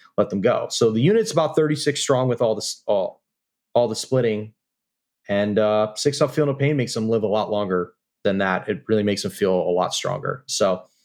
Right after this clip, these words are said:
plus you can make them toughness four, which was another thing. Depending on the matchup, if they don't have the ability to basically, you know, if they have strength nine weapons, not strength eight weapons, then Magnus just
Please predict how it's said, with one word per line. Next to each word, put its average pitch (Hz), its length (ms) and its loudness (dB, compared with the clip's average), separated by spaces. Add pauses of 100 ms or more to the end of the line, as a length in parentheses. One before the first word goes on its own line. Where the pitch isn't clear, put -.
(600)
plus 175 240 2
you 190 40 2
can 185 100 2
make 180 120 2
them 180 80 2
toughness 160 340 0
four, 139 440 -2 (640)
which 117 380 -2
was 127 120 2
another 139 280 2
thing. 85 240 -8
Depending 151 280 0
on 160 80 2
the 156 60 2
matchup, 147 500 0
if - 120 -8
they 123 80 -2
don't 127 180 0
have 123 180 0
the 123 120 -2
ability 120 400 0
to 110 100 -8
basically, 110 640 -2 (400)
you 117 100 2
know, 104 280 4
if 117 160 0
they 147 100 4
have 156 140 0
strength 135 280 0
nine 131 300 0
weapons, 110 500 -2
not 107 200 -2
strength 101 360 -4
eight 139 200 2
weapons, 98 500 -2
then 110 180 0
Magnus 131 460 0
just - 420 -4